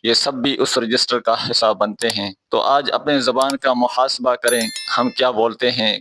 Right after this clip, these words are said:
کیوں بولتے ہیں اور کس لہجے میں بولتے ہیں۔ کبھی کبھار ایک نرم بات ایک دل کو جیت لیتی ہے اور کبھی کبھار ایک تلخ لفظ ساری زندگی کا تعلق ختم کر دیتا ہے۔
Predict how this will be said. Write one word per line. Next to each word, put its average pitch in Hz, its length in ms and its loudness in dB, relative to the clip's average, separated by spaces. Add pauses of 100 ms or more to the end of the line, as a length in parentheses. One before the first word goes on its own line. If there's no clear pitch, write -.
کیوں 127 180 2
بولتے 110 380 4
ہیں 104 340 2
اور 120 100 0
کس - 280 -2
لہجے 127 360 2
میں 147 140 2
بولتے 135 380 2
ہیں۔ 131 340 2
کبھی 123 220 2
کبھار 127 420 4 (100)
ایک 139 260 0
نرم 123 380 2
بات 117 300 2
ایک 120 380 -2 (100)
دل 123 120 0
کو 117 220 0
جیت 113 420 -4
لیتی 113 340 0
ہے 104 200 0 (240)
اور 117 140 2
کبھی 127 300 0
کبھار 127 480 4
ایک 127 300 2
تلخ 143 260 0
لفظ 120 360 2
ساری 120 280 2
زندگی 113 460 0
کا 113 160 0
تعلق 117 440 -2
ختم 117 420 -2
کر 107 160 -2
دیتا 107 360 -2
ہے۔ 101 180 -6